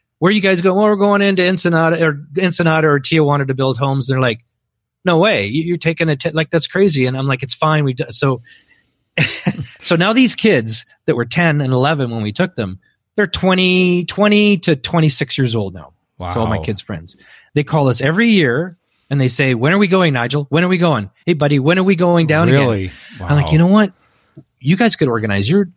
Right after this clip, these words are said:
Speaker 1: your own trip now." And now it, it's spread. And we've got friends that we were doing that have come with us, you know, ten, fifteen times. And they're off leading trips to Africa. They're, they're all over South America.
Speaker 2: Wow.
Speaker 1: So it's, it's just that. And like,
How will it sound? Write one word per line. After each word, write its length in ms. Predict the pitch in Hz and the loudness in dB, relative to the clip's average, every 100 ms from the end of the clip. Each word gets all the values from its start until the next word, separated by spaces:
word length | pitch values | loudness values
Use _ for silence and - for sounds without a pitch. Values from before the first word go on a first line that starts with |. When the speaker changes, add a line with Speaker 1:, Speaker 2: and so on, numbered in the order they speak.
| - | -2
Speaker 1:
your 180 | 196 | 0
own 120 | 151 98 | 0 -2
trip 180 | - | -6
now." 220 | 101 98 113 | -6 -6 0
And 100 | 151 | 2
now 200 | 208 254 | 2 2
it, 100 | 180 | 0
it's 140 | 165 | -2
spread. 340 | - - 175 135 | -6 -4 -4 -2
And 160 | 151 156 | -2 -2
we've 180 | 160 | -4
got 260 | 165 151 - | 0 -2 -2
friends 360 | - 180 208 185 | -4 0 0 0
that 80 | 151 | 0
we 120 | 147 | 0
were 120 | 143 | 0
doing 420 | 139 139 135 131 - - | 2 0 0 -4 -8 -6
that 80 | 127 | -6
have 160 | 117 | -4
come 180 | - 214 | -2 2
with 160 | 190 113 | 2 2
us, 360 | 107 - - _ _ _ _ _ | -2 -4 -10 _ _ _ _ _
you 100 | 156 | -2
know, 160 | 123 107 _ _ _ - | -2 -2 _ _ _ -10
ten, 420 | - 151 156 147 | -4 0 2 0
fifteen 540 | - 165 156 147 135 113 | -2 -4 -2 0 0 0
times. 640 | 131 156 151 92 98 104 - - - - - | 0 0 0 -2 -8 -12 -14 -20 -20 -20 -8
And 220 | 151 151 | -2 2
they're 180 | 180 226 | 4 4
off 200 | 170 127 | 2 0
leading 260 | 139 131 123 | 0 0 0
trips 240 | - 107 | -4 -6
to 120 | - - | -6 -4
Africa. 800 | 156 160 160 - 147 127 113 107 | -4 -2 -2 0 0 0 0 2
They're, 360 | 120 123 123 | 2 2 0
they're 200 | 156 151 | 0 0
all 160 | 135 139 | 0 0
over 120 | 127 | -2
South 340 | 120 101 113 110 | -2 0 2 2
America. 200 | 104 101 98 | 2 0 -2
Speaker 2:
Wow. 80 | 90 - | -4 -6
Speaker 1:
So 180 | - 202 | 0 2
it's, 160 | 190 | 2
it's 240 | - 196 - | -2 -4 -2
just 300 | 226 - - | -2 -2 -2
that. 200 | 196 180 | -2 0
And 180 | 180 185 | 0 2
like, 200 | 175 160 | 0 -4